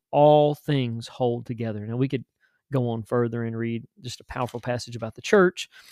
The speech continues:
and, uh, things such as that, but, uh, I'm gonna stop right there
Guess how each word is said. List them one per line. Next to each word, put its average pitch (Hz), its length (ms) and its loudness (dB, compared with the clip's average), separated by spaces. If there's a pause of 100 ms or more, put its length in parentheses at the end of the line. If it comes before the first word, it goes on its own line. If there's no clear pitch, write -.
(320)
and, 120 320 -2
uh, 117 200 -4
things 127 260 -6
such - 160 -6
as 113 100 -6
that, 120 240 2 (100)
but, 131 240 2 (500)
uh, 147 240 -2 (280)
I'm 160 80 2
gonna 151 160 6
stop - 360 8
right 139 180 0
there 131 340 4